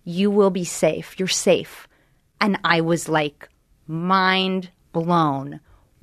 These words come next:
Whoa. Parents reassure their children that they're safe and make plans for their safety? I, I had no idea. And in that instant, it, like, truly in that instant, it struck me,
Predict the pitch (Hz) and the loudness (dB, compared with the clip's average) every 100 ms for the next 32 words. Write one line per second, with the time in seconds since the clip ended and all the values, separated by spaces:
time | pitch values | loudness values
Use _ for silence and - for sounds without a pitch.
0 | 190 220 240 233 220 214 208 202 185 156 | -8 -2 0 2 2 2 2 2 0 -4
1 | 147 _ _ - - 208 220 247 233 - | -6 _ _ -12 -6 0 2 2 0 -16
2 | - _ - 170 185 226 226 - 220 214 | -20 _ -14 -6 0 2 2 0 2 2
3 | 214 190 - - 196 202 196 185 180 156 | 4 0 -2 0 0 2 0 0 -2 -4
4 | - 170 208 - - - _ - 220 220 | -2 -2 -2 -6 -20 -20 _ 0 2 2
5 | 202 - - - 185 190 196 208 247 262 | 0 -6 -20 -10 -2 0 2 2 2 2
6 | 262 - 214 196 185 - - 180 - - | 0 0 0 2 0 -2 0 0 -2 -2
7 | 294 339 359 _ _ _ - - - 220 | 0 0 -4 _ _ _ 0 0 2 2
8 | 247 208 220 214 226 226 226 226 220 202 | 2 0 0 2 2 2 2 0 -2 -2
9 | 202 147 151 - _ - _ 196 208 202 | 0 0 -2 -8 _ -20 _ 0 2 2
10 | 208 233 - - 208 226 - 185 156 151 | 2 0 -2 -2 2 2 -2 -4 -4 -6
11 | _ _ - - 214 220 - - 320 349 | _ _ -12 -4 0 -2 -2 -8 0 2
12 | 320 233 190 185 175 185 180 - 165 170 | 2 2 0 0 0 0 -4 -6 -6 -6
13 | - 202 - 160 156 | 0 0 0 -6 -8